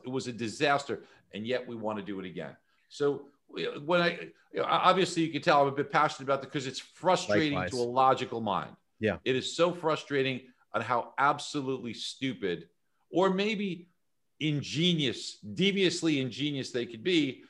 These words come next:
Speaker 2: That's what
Speaker 1: Because,
Speaker 2: it is.
Speaker 1: y-, you know, let's, if they're really smart, which they probably, I say, "Look, screw everything. Who cares about it? If we could buy votes to stay in power in a year that we might lose some normally congressionally,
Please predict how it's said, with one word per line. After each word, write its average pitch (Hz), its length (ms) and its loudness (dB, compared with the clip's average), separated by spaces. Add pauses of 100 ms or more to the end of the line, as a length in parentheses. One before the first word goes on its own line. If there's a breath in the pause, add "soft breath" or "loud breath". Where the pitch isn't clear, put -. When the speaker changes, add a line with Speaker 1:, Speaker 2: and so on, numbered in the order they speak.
Speaker 2:
That's 123 280 6
what 131 160 8
Speaker 1:
Because, 110 140 2
Speaker 2:
it - 40 -16
is. - 480 -10
Speaker 1:
y-, 151 100 0
you 156 60 6
know, 139 240 4
let's, 147 280 0 (200)
if 127 140 0
they're 151 120 8
really 175 280 8
smart, 180 360 6
which 143 100 2
they 147 100 0
probably, 160 300 6
I 143 40 4
say, 160 120 2
"Look, 170 340 4 (580)
screw 226 340 8
everything. 139 380 8
Who 185 140 4
cares 190 280 6
about 151 240 6
it? 143 80 -2
If 139 120 -2
we 170 100 2
could 120 220 -4
buy 165 320 8
votes 139 480 0
to 120 100 -8
stay 151 320 2
in 120 100 0
power 165 460 6
in 131 120 0
a 131 40 -2
year 143 480 4 (340 loud breath)
that 135 320 4
we 131 120 -2
might 143 300 6
lose 143 220 0
some 131 200 2
normally 147 380 2
congressionally, 139 880 2